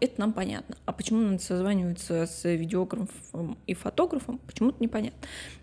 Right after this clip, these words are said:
Но мы это уже вроде объяснили. Но, возвращаясь к ситуации, организаторы против того, чтобы, ну, не то, что не против, она все время отговаривает. "Поверьте мне, м, вы что, мне не доверяете? Она классная, я вам точно говорю". Вот,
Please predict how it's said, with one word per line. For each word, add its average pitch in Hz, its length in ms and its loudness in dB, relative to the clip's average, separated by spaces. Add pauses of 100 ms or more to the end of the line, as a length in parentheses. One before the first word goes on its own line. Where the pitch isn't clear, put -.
Но 254 260 6
мы 233 140 6
это 254 100 2
уже 233 140 4
вроде 220 240 6
объяснили. 220 540 4
Но, 220 320 10
возвращаясь 220 440 4
к - 80 -8
ситуации, - 600 2 (800)
организаторы 240 600 4
против 220 320 -2
того, 214 260 2
чтобы, 196 320 0 (240)
ну, 214 80 4
не 202 60 4
то, 220 80 0
что - 180 -6
не - 60 -
против, - 320 0
она 202 180 0
все 254 140 -4
время 214 180 2
отговаривает. 185 500 -2 (240)
"Поверьте 269 540 4
мне, 254 300 8 (280)
м, 180 380 0
вы 175 120 2
что, 185 200 0
мне 170 180 2
не 165 120 0
доверяете? 240 800 2 (300)
Она 185 180 4
классная, 185 480 0
я 165 160 -2
вам 160 160 0
точно 165 420 -2
говорю". 190 400 2 (460)
Вот, 220 240 2